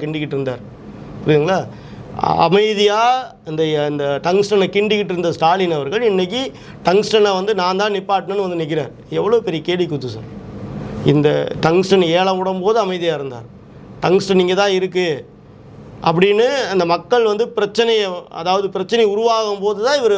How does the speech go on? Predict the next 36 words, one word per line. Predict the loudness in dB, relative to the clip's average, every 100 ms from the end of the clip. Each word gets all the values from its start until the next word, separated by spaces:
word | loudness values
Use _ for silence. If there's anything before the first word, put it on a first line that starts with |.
| 2
வாயை | 0 0
திறக்கிறார். | -2 -4 -4 -8 -10 -20 -20 -20 -20 -20 -6
மக்கள் | -2 0 0 2
போராட்டமா | 2 2 -2 -4 -2
மாறுது, | -4 -2 -4 -6 -8 -14 -18 -18 -16 -14 0
தலைவர் | 2 4 2 2
அண்ணாமலை | 2 2 0
அவர்கள் | 0 0 0
இதை | 0
பத்தி | -6 -4
பேசுறாரு. | -4 -4 -6 -4 -6 -6 -12 -16 -16 -4 -2
அப்போ | 4 4
இது | 4 2 2
கண்டிப்பா | 2 2 2
மத்திய | 0 0 0
அரசாங்கம் | 0 -2 -2
நிப்பாட்டிரும், | -2 -2 -4 -4 -6 -6 -6 -2
நம்மளும் | 2 4 2 0
ம-, | -2
சட்டசபையில | -2 -2 0 0 -2 -4 -6 -12 -10 0
ஒரு | 0 4
தீர்மானத்தை | 2 2 0 -2 -4
போட்டு | -2 -2
வச்சுக்குவோன்னு | -2 -2 0 0
தீர்மானத்தை | 2 2 0 2 0
ஒரு | 0
பேச்சுக்கு | -2 -2 -2
போட்டு | 0 0
வச்சிட்டார். | -2 -8 -12 -18 -16 -14 -4 0
சரி, | 2 4
இதை | 2
போட்டு | 2 0
வச்சாங்கல்ல | -2 -4 -4 -8 -10
சார், | -14 -16 -20 -20 -20 -20 0
நாங்க | 2 4
வந்து | 2 2